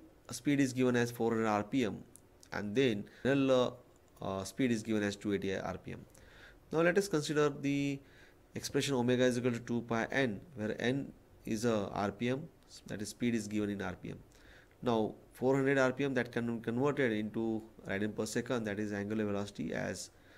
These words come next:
four hundred into two pi. So, uh, this is divided by sixty, that is it, we have to write in a second. So it is two pi into four hundred divided by sixty,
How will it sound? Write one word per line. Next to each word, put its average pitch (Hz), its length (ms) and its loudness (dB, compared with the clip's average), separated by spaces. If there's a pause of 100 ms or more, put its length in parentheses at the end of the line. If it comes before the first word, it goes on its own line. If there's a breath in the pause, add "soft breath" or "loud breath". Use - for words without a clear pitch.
(280 loud breath)
four 127 180 2
hundred 131 200 4
into 120 360 0 (140)
two 120 160 0
pi. 117 280 -2 (1080)
So, 107 420 -2 (540 loud breath)
uh, 95 220 -2
this 104 220 -4
is 113 80 -6
divided 110 400 2
by 104 120 2
sixty, 107 580 -4 (120)
that 98 140 -4
is 104 160 -2
it, - 260 -12
we 101 100 -2
have 98 180 -2
to 101 200 -8 (100)
write 101 280 -2
in 101 120 -8
a - 60 -12
second. 123 440 -4 (720 soft breath)
So 110 200 -2
it 107 120 0
is 104 320 -2 (400 loud breath)
two 135 140 -2
pi 123 180 2
into 120 220 -2
four 110 180 -2
hundred 110 240 -2
divided 101 220 -2
by 98 80 -4
sixty, 107 500 -8